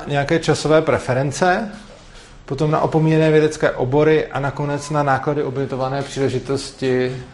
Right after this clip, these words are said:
s vědou spojené. Bude to přednáška, která bude částečně, eh, zabíhat do rakouské ekonomie, jako to tak většinou bývá, nicméně, eh, z rakouské ekonomie tam budeme mít, eh, povětšinou, řekněme, nějaké ty základy spíš.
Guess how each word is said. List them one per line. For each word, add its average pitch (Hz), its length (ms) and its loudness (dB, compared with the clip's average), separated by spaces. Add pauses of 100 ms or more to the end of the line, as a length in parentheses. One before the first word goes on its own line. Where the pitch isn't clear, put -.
s - 100 -14
vědou 123 240 2
spojené. 110 560 0 (800)
Bude 139 160 4
to 175 140 4
přednáška, 156 500 0
která 151 300 2
bude 160 200 2
částečně, 151 920 -2
eh, 131 460 -2
zabíhat 139 380 2
do 151 120 2
rakouské 143 520 0
ekonomie, 139 840 -2
jako 117 300 -6 (220)
to 131 80 -8
tak 127 160 -4
většinou 143 360 0
bývá, 135 560 4 (320)
nicméně, 135 1000 -2
eh, 120 200 -4
z 117 60 -4
rakouské 131 420 2
ekonomie 127 440 -2
tam 131 240 -2
budeme 123 260 2
mít, 135 460 -4
eh, 123 260 2
povětšinou, 127 880 2
řekněme, 127 320 -2
nějaké 117 300 0
ty 131 120 -4
základy 101 480 0
spíš. - 520 -12